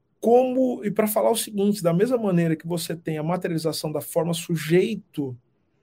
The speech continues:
né, de maneiras diferentes, né, em lugares diferentes, você tem também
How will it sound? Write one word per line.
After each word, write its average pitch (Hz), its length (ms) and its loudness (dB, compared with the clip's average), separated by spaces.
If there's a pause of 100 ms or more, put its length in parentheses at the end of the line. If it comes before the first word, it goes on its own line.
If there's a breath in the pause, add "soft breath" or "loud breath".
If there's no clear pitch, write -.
(140)
né, 196 300 4 (500 loud breath)
de 156 160 -2
maneiras 170 540 6
diferentes, 165 1040 0
né, 170 100 0
em 175 60 0
lugares 180 360 2
diferentes, 175 1040 -4 (240)
você 185 240 2
tem 196 180 0
também 190 640 -2